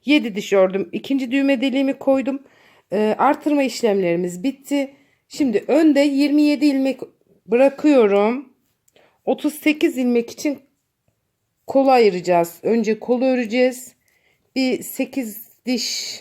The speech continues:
haroşamızı, sekiz on diş. Şu an, e, tam sayı kolun uzunluğuna bakacağım, büyüklüğüne. Şimdi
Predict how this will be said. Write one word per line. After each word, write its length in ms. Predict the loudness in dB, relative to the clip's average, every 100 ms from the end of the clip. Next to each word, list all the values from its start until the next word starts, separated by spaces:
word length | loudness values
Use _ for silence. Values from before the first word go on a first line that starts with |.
| -10
haroşamızı, 800 | -2 0 0 -2 -4 -4 -8 -8 _ _
sekiz 480 | -8 -8 -6 -10 -6
on 300 | -2 0 0
diş. 320 | 0 -4 -10 _ _ _ _
Şu 200 | _ -8
an, 240 | -4 -4 -4
e, 300 | -4 -4 -4
tam 220 | -4 -6
sayı 380 | -4 -2 -2 -4 -18 _ _ _ _ _ _ _ _ -8
kolun 340 | -2 0 0
uzunluğuna 560 | -2 -4 0 0 0 0
bakacağım, 460 | -2 -4 -6 -6
büyüklüğüne. 720 | -6 -10 -10 -8 -4 -2 -4 -6 _ _ _ _ _ _ _ _ -20
Şimdi 920 | -6 -2 0 2 2 2 0 -2